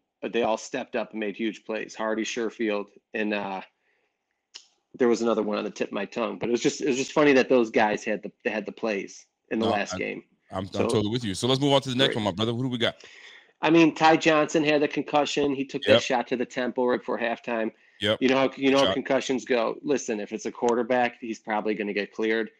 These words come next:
Speaker 1: Um, but when it's a running back, they, they usually don't. So I wouldn't be surprised Ty is sit out one week and then,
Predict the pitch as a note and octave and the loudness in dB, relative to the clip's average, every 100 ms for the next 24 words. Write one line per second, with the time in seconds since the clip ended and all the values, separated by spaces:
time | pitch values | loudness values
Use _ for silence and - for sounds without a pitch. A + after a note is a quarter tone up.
0 | _ _ _ A2 G#2 G2+ F#2 A#2+ A#2 A#2 | _ _ _ -4 -4 -4 -4 -4 -2 -4
1 | G#2 A#2 G#2+ G#2 F#2 G2 F#2+ G#2 G#2 - | -4 -4 -2 -4 -4 -8 -8 -8 -8 -6
2 | A#2 A2 A2 G2 G#2+ G2 G2 G2 G#2+ - | -4 -2 -2 -4 -10 -8 -10 -10 -12 -12
3 | A#2+ G#2+ A2 B2 A2+ A#2+ A#2 A2+ - - | -6 -6 -6 -6 -4 -2 -2 -4 -6 0
4 | A2+ A2+ G#2+ - A2 A2 - B2 A2 G#2+ | 2 4 2 2 2 2 0 0 0 0
5 | A#2 C3 C3+ D#3+ F3+ - _ _ _ - | 2 2 6 4 4 -4 _ _ _ -6
6 | A2+ A2+ A2 | -2 0 -2